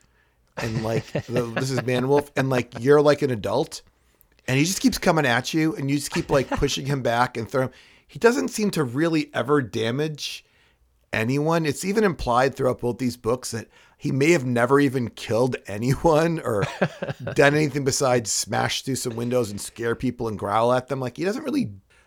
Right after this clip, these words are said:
Speaker 1: accomplish any, anything.
Speaker 2: I, I mean, he does beat Spider-Man, like,
Speaker 1: Whoa, what are you
Speaker 2: totally
Speaker 1: talking about?
Speaker 2: beats him.
Speaker 1: What?
Speaker 2: Well, in this
Speaker 1: No
Speaker 2: fight,
Speaker 1: way.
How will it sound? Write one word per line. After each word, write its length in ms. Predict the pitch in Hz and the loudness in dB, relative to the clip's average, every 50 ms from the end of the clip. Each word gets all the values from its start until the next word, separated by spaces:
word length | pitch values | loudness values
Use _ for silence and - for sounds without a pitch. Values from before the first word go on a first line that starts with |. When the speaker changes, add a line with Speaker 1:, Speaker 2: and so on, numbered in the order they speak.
| _ _ | _ _
Speaker 1:
accomplish 640 | - - _ - - 98 113 123 - 160 143 - - | -20 -12 _ -8 -6 -6 -6 -2 0 0 -2 0 -2
any, 280 | 127 120 120 113 104 - _ _ - _ | -4 -4 -4 -4 -6 -12 _ _ -16 _
anything. 720 | 101 107 120 147 143 - - 202 190 185 190 196 196 196 | -6 -4 -4 -4 -4 -6 -4 -4 -2 -2 -2 -4 -6 -8
Speaker 2:
I, 120 | - 143 - - - - - - _ _ _ _ _ | -10 -14 -14 -14 -16 -18 -18 -20 _ _ _ _ _
I 60 | - | -8
mean, 300 | 147 175 202 220 233 196 | -4 -2 -2 -2 -2 -8
he 160 | 147 147 170 190 | -8 -6 -6 -4
does 360 | 156 - 165 208 254 262 196 - _ _ | 0 2 2 2 2 0 -6 -12 _ _
beat 260 | - 135 160 208 - | -2 -2 -2 -2 -6
Spider-Man, 760 | - - - - 104 120 147 156 101 80 85 92 92 101 101 95 | -12 -12 -6 -2 -2 0 0 -2 -4 -4 -10 -10 -10 -10 -10 -6
like, 340 | 104 110 104 101 - - - _ _ _ _ _ _ | -4 -4 -4 -4 -8 -16 -20 _ _ _ _ _ _
Speaker 1:
Whoa, 160 | _ 349 285 226 | _ 2 6 8
what 80 | 196 | 8
are 140 | 160 139 135 | 8 10 8
you 40 | 147 156 | 8 8
Speaker 2:
totally 180 | 151 160 147 139 | 6 4 2 2
Speaker 1:
talking 360 | 127 - - - - - 117 | 2 2 0 0 -2 -2 -2
about? 60 | 120 | 0
Speaker 2:
beats 340 | - 127 123 123 120 - - | 0 0 0 0 -4 -6 -6
him. 280 | - 95 87 98 - - _ _ _ _ - | -6 -6 -6 -8 -14 -20 _ _ _ _ -10
Speaker 1:
What? 180 | 254 269 359 415 | -6 -2 4 6
Speaker 2:
Well, 220 | 262 262 240 240 - - - - - - _ _ _ | 6 6 6 2 -4 -10 -12 -12 -18 -20 _ _ _
in 160 | 254 277 277 | -2 -2 0
this 200 | 302 277 359 480 | 0 2 6 6
Speaker 1:
No 120 | 392 269 | 6 6
Speaker 2:
fight, 240 | - - 294 311 - | 8 8 8 8 8
Speaker 1:
way. 380 | - 147 139 123 110 98 - | 6 4 2 2 0 -4 -8